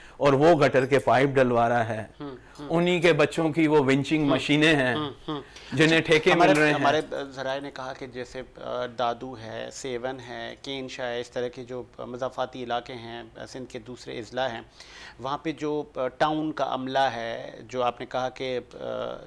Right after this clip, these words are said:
Speaker 2: जो जमादार तबका है, जिनका काम है सेवरेज के निज़ाम को दुरुस्त करना या उनकी सफाई करना, वहाँ पर उनका जो कोटा है, उसमें भी आम लोग भर्ती हुए हुए हैं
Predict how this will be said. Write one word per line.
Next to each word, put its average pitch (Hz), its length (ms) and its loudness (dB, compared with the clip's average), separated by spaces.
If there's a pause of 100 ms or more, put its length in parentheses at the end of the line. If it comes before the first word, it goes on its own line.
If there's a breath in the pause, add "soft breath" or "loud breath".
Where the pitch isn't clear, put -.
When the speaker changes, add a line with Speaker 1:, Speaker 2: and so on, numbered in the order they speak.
(160)
Speaker 2:
जो 120 320 -8
जमादार 123 600 -4
तबका 123 300 -4
है, 120 420 -8 (100)
जिनका 123 360 -6
काम 143 400 -4
है 117 220 -8 (320 loud breath)
सेवरेज 139 380 -6
के 127 180 -8
निज़ाम 123 340 -6
को 127 120 -8
दुरुस्त 131 300 -10
करना 120 280 -6
या 123 160 -2
उनकी 120 200 -12
सफाई 139 360 -6
करना, 117 380 -8 (580 soft breath)
वहाँ 139 160 -10
पर 151 260 -10 (100)
उनका 151 340 -6
जो 160 120 -8
कोटा 151 440 0
है, 107 340 -4 (960)
उसमें 147 320 -10
भी 170 260 -14 (120)
आम 143 280 -4
लोग 151 180 -10
भर्ती 139 340 -12
हुए 135 180 -14
हुए 135 100 -18
हैं 135 140 -20